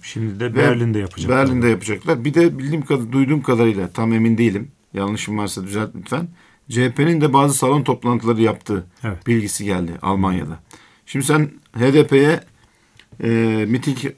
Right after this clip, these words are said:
Speaker 2: hakkı veriyorsun, izni veriyorsun. C H P'ye salon toplantısı yaptırıyorsun.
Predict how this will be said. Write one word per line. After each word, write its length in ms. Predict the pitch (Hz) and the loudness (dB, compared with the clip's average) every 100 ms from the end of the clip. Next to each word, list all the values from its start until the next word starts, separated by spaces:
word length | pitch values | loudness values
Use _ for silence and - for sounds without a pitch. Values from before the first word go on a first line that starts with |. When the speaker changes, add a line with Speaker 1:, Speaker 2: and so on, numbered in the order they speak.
| - | -10
Speaker 2:
hakkı 340 | 113 113 - 135 | -2 -2 0 2
veriyorsun, 400 | 117 113 - 78 _ _ - | 4 2 -2 -10 _ _ -10
izni 320 | 104 117 113 | -4 0 0
veriyorsun. 340 | 101 95 92 | -2 -6 -8
C 180 | 85 113 | 0 2
H 80 | 127 | 2
P'ye 200 | 123 123 | 0 0
salon 280 | 123 120 120 | 2 0 0
toplantısı 500 | 113 - 107 104 101 | -2 -4 -6 -4 -4
yaptırıyorsun. 600 | 92 - 87 85 135 | -6 -8 -8 -6 -6